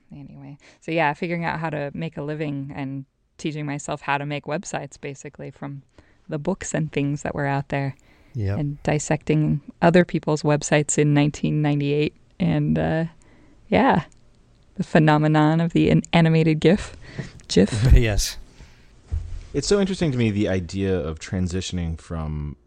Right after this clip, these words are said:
Speaker 3: not necessarily one career to another, but even just context shifting. If you've got multiple things going on, it tends to be, a lot of us have hobbies that are attached to the things that we do for a living. When, when I say us, I mean, like,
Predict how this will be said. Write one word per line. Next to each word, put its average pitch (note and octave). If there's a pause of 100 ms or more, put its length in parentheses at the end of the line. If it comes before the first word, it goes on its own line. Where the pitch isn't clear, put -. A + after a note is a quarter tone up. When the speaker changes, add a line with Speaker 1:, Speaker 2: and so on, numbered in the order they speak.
Speaker 3:
not C3
necessarily F#2+
one F2
career E2
to -
another, D2+
but D#2+
even A#2+
just E2+
context -
shifting. - (560)
If E2+
you've E2+
got D#2+
multiple E2
things D2+
going D2
on, C#2+ (540)
it G2
tends C3+
to G#2+
be, F2 (180)
a E2+
lot E2+
of D#2
us D#2+
have D#2
hobbies D#2
that D#2
are D2+
attached -
to E2+
the D2
things D2
that -
we D2+
do C#2+
for -
a C#2
living. C#2
When, F2+
when F2
I E2
say -
us, D2
I C#2+
mean, C#2
like, -